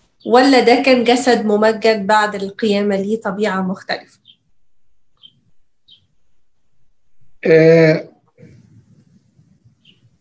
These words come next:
Speaker 2: أقول لك رأيي بس، آه،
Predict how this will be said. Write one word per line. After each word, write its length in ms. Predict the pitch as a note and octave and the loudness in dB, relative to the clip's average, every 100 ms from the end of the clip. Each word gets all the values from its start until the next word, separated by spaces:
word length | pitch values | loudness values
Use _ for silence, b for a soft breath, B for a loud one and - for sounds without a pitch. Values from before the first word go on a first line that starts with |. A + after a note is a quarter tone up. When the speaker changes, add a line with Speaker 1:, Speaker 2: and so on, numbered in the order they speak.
| _ _ _ - | _ _ _ -12
Speaker 2:
أقول 340 | - F3+ F#3 G3 | -2 2 2 4
لك 280 | E3+ E3+ F3+ | 2 2 2
رأيي 340 | F#3 A3+ D#3 | 2 2 2
بس، 380 | E3+ F#3+ - - | 2 0 -2 -2
آه، 320 | D3+ D3+ - | 2 2 0